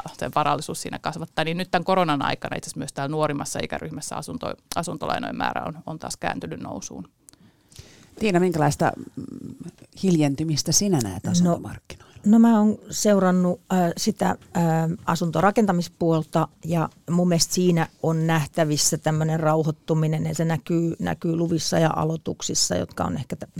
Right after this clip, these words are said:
Speaker 3: tämmöistä vähän niinku ennakoi-, ennakoivaa informaatiota siitä, niistä rakennusin-, a-, asuinrakennusinvestoinneista. Äh,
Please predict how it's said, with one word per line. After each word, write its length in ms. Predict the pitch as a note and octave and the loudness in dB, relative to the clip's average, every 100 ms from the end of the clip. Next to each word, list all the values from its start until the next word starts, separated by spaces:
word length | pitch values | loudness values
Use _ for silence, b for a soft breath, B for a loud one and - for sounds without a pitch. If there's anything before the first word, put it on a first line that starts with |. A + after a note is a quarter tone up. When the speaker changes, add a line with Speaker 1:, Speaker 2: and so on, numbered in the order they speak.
| F3+ | -6
Speaker 3:
tämmöistä 360 | - A#2+ - - | -4 -4 -4 -4
vähän 180 | D#3+ | -2
niinku 180 | E3 F3+ | -2 -2
ennakoi-, 560 | - D#3+ D#3+ - E3 D#3 - | -2 -2 -2 -2 -6 -6 -4
ennakoivaa 560 | F#3 D#3+ F3+ E3+ E3+ | -2 0 0 0 0
informaatiota 680 | E3+ F3 E3+ E3+ E3 E3 E3 | -2 -2 -2 -2 -2 -4 -4
siitä, 220 | F3 E3 - B B B | -4 -4 -8 B B B
niistä 200 | F3 - | -4 2
rakennusin-, 520 | E3 E3 E3+ C#3 F#3 - | 2 2 0 0 -4 -2
a-, 120 | F3+ - | -4 0
asuinrakennusinvestoinneista. 1300 | F3 F3 D#3 E3 F3 F#3 F#3 D#3+ - - F#2 F2+ - - B B B B B B B - | 2 2 2 0 4 6 6 2 -4 -4 -4 -4 -4 -6 B B B B B B B 0
Äh, 260 | F#3+ E3+ | 4 4